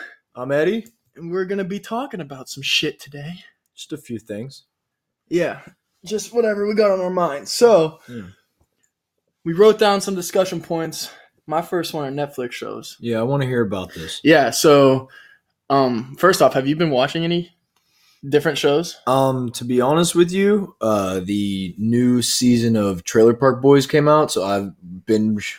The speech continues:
Speaker 2: I did not,
Speaker 1: watching that.
Speaker 2: I haven't watched that at all.
Speaker 1: It's
Speaker 2: Is it good?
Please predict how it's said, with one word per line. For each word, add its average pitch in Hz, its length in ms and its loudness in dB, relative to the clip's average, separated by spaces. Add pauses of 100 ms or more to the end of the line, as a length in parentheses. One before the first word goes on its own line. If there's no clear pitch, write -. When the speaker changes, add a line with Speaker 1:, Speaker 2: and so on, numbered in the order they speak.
(260)
Speaker 2:
I 123 120 0
did 147 80 0
not, 131 340 2
Speaker 1:
watching 113 320 -2
that. 120 200 -2
Speaker 2:
I 120 40 0
haven't 123 160 -2
watched 120 200 -6
that 98 120 -6
at 107 80 -4
all. 123 300 -4 (360)
Speaker 1:
It's 107 180 -2
Speaker 2:
Is 131 60 -2
it 107 40 -6
good? 131 260 2